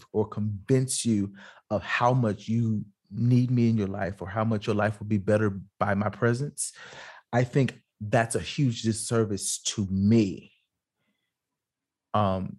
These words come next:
it, it, it's like, it's like an actor on stage telling the audience how to feel, how to respond to what they're giving.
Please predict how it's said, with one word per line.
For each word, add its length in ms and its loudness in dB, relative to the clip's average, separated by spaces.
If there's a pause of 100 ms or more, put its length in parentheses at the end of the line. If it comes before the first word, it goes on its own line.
(160)
it, 200 2
it, 220 0
it's 300 0
like, 420 0 (760)
it's 180 0
like 240 2
an 100 0
actor 500 0
on 220 2
stage 640 0
telling 380 2
the 120 0
audience 480 0
how 200 -2
to 80 -4
feel, 520 -2
how 220 2
to 80 0
respond 720 0
to 320 -4 (360)
what 220 0
they're 120 2
giving. 440 -2